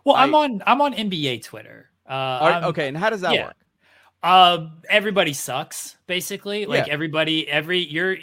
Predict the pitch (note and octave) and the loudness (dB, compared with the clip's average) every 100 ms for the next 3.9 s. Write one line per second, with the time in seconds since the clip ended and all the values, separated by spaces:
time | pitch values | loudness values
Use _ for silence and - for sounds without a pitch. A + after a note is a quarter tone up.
0 | E3 D#3+ D3 D#3 C3+ C#3 E3+ D#3+ F#3+ F3 | -12 -12 -6 -6 -6 -8 -8 -4 -4 -2
1 | D#3+ C#3 C3+ C#3 - C3+ A#2+ A2+ G2+ - | -2 -4 -6 -10 -12 -16 -16 -20 -18 -16
2 | A2 G2+ - E3 D#3+ D#3+ C#3 D3 C3 - | -16 -18 -16 -10 -6 -6 -4 -4 -4 -6
3 | D3 C#3+ C3 A#2 B2 A#2+ C3 B2 A#2+ | -6 -6 -8 -10 -12 -12 -18 -18 -18